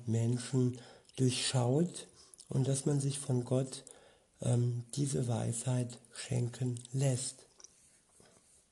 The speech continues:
Weiter heißt es: Längst nicht alle,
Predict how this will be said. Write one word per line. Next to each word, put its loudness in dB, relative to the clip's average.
Weiter 4
heißt 4
es: -2
Längst 0
nicht 0
alle, 4